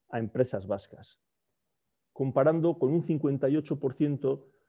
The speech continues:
de, de las licitaciones, eh, en las que no se incorporan criterios ambientales. Este dato es importante porque yo creo que concluye que las empresas vascas están preparadas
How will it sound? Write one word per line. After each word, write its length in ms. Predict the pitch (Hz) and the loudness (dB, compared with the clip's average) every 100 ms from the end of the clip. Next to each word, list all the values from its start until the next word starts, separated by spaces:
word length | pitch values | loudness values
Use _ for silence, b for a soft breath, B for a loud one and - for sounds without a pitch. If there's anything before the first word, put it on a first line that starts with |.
| b _ | b _
de, 600 | 120 117 110 110 107 104 | -2 0 0 0 -2 -2
de 200 | 107 110 | -4 -6
las 260 | 107 110 - | -4 -6 -4
licitaciones, 840 | 113 113 117 - 131 135 135 - _ - | -6 -2 -4 0 2 2 0 -4 _ -2
eh, 320 | 110 107 104 | 0 0 -2
en 140 | 117 107 | -4 -4
las 160 | 110 | -6
que 100 | 110 | -6
no 80 | 117 | -4
se 120 | 135 | -6
incorporan 600 | 123 113 - 117 120 120 - | -4 -4 0 0 2 -2 -10
criterios 440 | - 107 117 113 - | -8 -4 -2 -4 -4
ambientales. 640 | 98 95 95 95 - - _ _ _ _ _ _ _ _ _ _ _ - | -8 -8 -8 -10 -10 -16 _ _ _ _ _ _ _ _ _ _ _ -6
Este 300 | 160 - 170 | -6 2 4
dato 200 | 175 170 | 4 2
es 100 | 170 | -2
importante 640 | 151 147 165 160 143 160 202 277 330 _ _ _ - | 2 4 4 4 4 2 0 -12 -20 _ _ _ 0
porque 1080 | 120 107 - 117 113 110 110 110 107 104 - - | 0 0 -2 2 2 2 2 2 0 -4 -8 -10
yo 200 | 120 139 | -6 -2
creo 180 | 151 147 | -2 -2
que 120 | 143 | 0
concluye 840 | 131 127 - _ 160 156 143 143 | 0 -2 -10 _ 0 2 2 -2
que 160 | - 123 | -2 -2
las 220 | 110 107 | -2 -4
empresas 360 | 110 120 143 135 | -6 -4 -4 0
vascas 420 | 147 147 113 - _ _ _ _ | -2 0 -4 -4 _ _ _ _
están 420 | - - 147 127 | -16 -2 0 2
preparadas 800 | 127 120 120 143 147 190 - | 0 2 4 6 6 0 -4